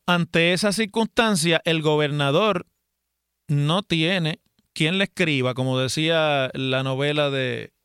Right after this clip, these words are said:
Gabriel García Márquez, el coronel no tiene quien le escriba. El gobernador se ha quedado sin aliados porque el presidente de la Cámara,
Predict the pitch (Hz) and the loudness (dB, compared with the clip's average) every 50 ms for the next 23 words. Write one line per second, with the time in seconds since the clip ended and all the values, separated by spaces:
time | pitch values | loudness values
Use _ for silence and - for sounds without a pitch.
0 | _ _ _ _ - 139 135 135 143 143 151 151 131 - 160 156 180 208 196 - | _ _ _ _ -4 -2 -2 -2 -2 -2 -2 -4 -2 -2 -4 -4 -4 -6 -6 -6
1 | - 151 131 - 143 139 139 143 147 156 160 160 165 165 165 156 156 156 156 151 | -6 -6 -4 -4 -2 -2 -2 -2 -4 -4 -4 -4 -4 -4 -4 -4 -4 -4 -4 -6
2 | - - 135 139 135 127 127 135 135 135 135 143 165 - - 170 - 180 180 202 | -6 -4 -4 -4 -4 -2 -2 -4 -4 -4 -4 -4 -4 -4 -6 -4 -2 -2 -2 -2
3 | 233 220 190 - - _ - - - - 175 165 156 151 147 - _ _ _ - | -2 -2 -4 -6 -8 _ -10 -8 -4 -4 -4 -2 -4 -4 -6 -10 _ _ _ -4
4 | 139 139 139 151 175 226 277 285 226 160 - _ - 139 120 - 143 143 117 - | -4 -2 -2 -2 -2 -2 -2 -2 -4 -6 -6 _ -6 -6 -4 -4 -6 -6 -4 -4
5 | 139 131 113 135 139 135 139 - - 175 175 190 190 185 202 - 226 233 220 180 | -4 -4 -2 -2 -2 -2 -4 -4 -4 -2 0 2 0 0 0 0 0 0 0 0
6 | 160 156 - - | -2 -2 -4 -6